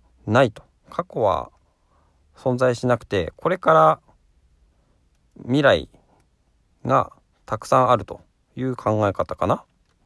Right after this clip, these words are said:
と思います。逆に、今日は人生最後の日っていうのは、もうこれからどうするとかっていうよりも、今までの経験とか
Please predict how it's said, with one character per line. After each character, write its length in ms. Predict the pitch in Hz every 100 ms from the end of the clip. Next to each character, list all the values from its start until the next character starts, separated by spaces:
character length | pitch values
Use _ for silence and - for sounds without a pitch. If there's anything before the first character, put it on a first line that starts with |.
| _ _
と 100 | -
思 260 | 139 101 87
い 20 |
ま 140 | 80 -
す。 160 | - _ _ _ - - _
逆 300 | 110 107 147
に、 240 | 165 143 -
今 120 | - 156
日 20 |
は 100 | 104
人 160 | 117
生 160 | 143 101
最 240 | - 147
後 100 | 135
の 120 | 92 92
日 80 |
っ 80 | 101
て 240 | - - 87
い 20 |
う 20 |
の 120 | 85
は、 200 | 131 85 - _ _ _ - - _
も 80 | -
う 100 | -
こ 80 | -
れ 100 | 180
か 180 | - 190
ら 340 | 190 131 - _ _ _ _ _ _ _ _ 277 254 _ 440 _ _ - - 147
ど 160 | - 185
う 40 |
す 120 | 175 104
る 80 |
と 100 | 92
か 120 | - 90
っ 40 |
て 160 | - 92
い 100 | 98
う 240 | 98 -
よ 100 | -
り 80 | 113
も、 300 | 95 107 -
今 200 | 113 147
ま 140 | 180 196
で 120 | 107
の 320 | 98 104 80 - _ _ _ _ _ _ - _ _ _ _
経 200 | 120 113
験 260 | - 110 107
と 140 | 101
か 420 | - 98 92 -